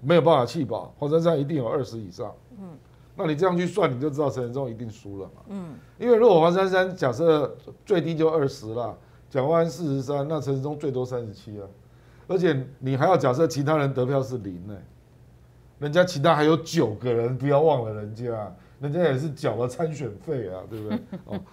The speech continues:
Speaker 2: 对。
Speaker 1: 那九个人至少也有两趴到三趴吧，
Speaker 2: 是。
Speaker 1: 对不对？啊，所以，所以我的意思就是说，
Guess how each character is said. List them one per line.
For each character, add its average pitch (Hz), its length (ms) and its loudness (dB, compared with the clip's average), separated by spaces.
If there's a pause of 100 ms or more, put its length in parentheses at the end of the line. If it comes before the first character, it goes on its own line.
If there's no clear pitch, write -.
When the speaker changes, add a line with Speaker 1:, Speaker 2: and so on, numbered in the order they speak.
(140)
Speaker 2:
对。 180 260 -12
Speaker 1:
那 214 100 4
九 165 220 2
个 156 80 6
人 165 140 6
至 196 100 -4
少 156 160 4
也 151 80 4
有 156 120 6
两 101 260 -4
趴 127 180 -4
到 120 140 -2
三 104 240 -8
趴 101 160 -6
吧， 95 60 -8
Speaker 2:
是。 175 300 -6
Speaker 1:
对 101 120 -12
不 92 60 -12
对？ 95 160 -14
啊， - 280 -18
所 160 200 -6
以， 143 100 -4
所 190 140 -6
以 170 40 -2
我 127 140 -2
的 147 80 -2
意 175 100 -4
思 135 60 -8
就 156 120 -2
是 135 60 -6
说， 135 340 -4